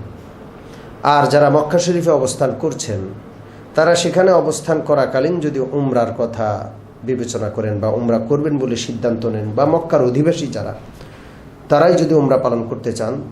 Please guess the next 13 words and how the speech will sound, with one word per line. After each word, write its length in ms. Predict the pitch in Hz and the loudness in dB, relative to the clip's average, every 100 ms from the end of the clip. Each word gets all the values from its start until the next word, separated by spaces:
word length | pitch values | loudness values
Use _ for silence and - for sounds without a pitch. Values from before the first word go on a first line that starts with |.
| - - - - | -18 -20 -10 -2
তাহলে 280 | 135 135 | -2 0
তাদেরকে 400 | 127 113 123 - | -2 -2 -4 -4
হারামের 460 | 147 143 139 143 135 | -4 0 2 2 2
এরিয়ার 460 | 127 127 123 139 120 | 0 -2 -2 -2 -2
বাহিরে 360 | 113 - 156 | -2 -2 0
এসে 600 | 147 - 170 175 - 113 | 0 2 0 0 -2 -2
এহরাম 400 | 113 104 117 104 | -2 -2 -2 -2
বেঁধে 280 | 101 117 175 | -4 -2 0
এরপরে 300 | 123 110 110 | 0 -2 -4
মক্কা 280 | 104 98 104 | -6 -6 -8
শরীফে 340 | 107 98 101 | -8 -8 -6
ঢুকে 260 | 101 107 127 | -6 -4 -4
উমরা 180 | 110 | -4